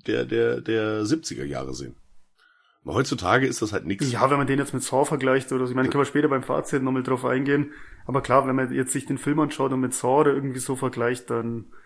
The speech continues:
Speaker 2: ist es halt Äpfel mit Birnen verglichen.
Speaker 1: Genau, aber natürlich muss man immer die siebziger Jahre im Kopf haben. Da war das halt, ne, das war schon
Speaker 2: Und
Speaker 1: krass.
Speaker 2: am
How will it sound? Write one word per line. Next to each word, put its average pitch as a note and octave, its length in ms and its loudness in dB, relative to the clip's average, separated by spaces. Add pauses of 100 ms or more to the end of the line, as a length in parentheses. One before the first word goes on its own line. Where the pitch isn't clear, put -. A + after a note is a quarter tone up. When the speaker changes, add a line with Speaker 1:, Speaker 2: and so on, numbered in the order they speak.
(720)
Speaker 2:
ist C3 200 -2
es B2+ 140 -2
halt A#2+ 120 0
Äpfel C3 240 -4
mit A#2+ 140 -4
Birnen C3 240 -2
verglichen. B2+ 580 -2 (2000)
Speaker 1:
Genau, A#2 300 4
aber F#2+ 240 0
natürlich A2 420 4
muss A#2 160 -2
man G#2+ 240 0 (280)
immer B2+ 260 2
die A#2+ 120 -2
siebziger G#2 380 0
Jahre E2 260 -2
im D#2 100 -6
Kopf - 220 -8
haben. D2 200 -6
Da D2 100 -6
war F2 120 -2
das G2 180 -4
halt, E2 200 -6 (120)
ne, - 180 -10 (200)
das - 320 -18
war D#2+ 80 -10
schon E2+ 140 -10
Speaker 2:
Und - 80 0
Speaker 1:
krass. C3+ 160 2
Speaker 2:
am C#3+ 40 4